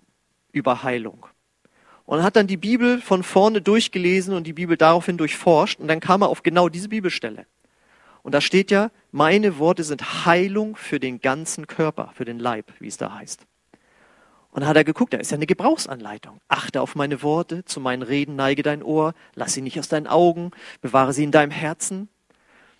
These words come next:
Und in einer anderen Übersetzung heißt es,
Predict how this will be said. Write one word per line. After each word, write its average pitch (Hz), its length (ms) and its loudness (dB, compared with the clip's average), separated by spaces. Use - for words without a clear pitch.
Und 147 160 -2
in 156 100 -2
einer 175 220 4
anderen 214 240 4
Übersetzung 180 560 2
heißt 160 260 2
es, 190 240 -6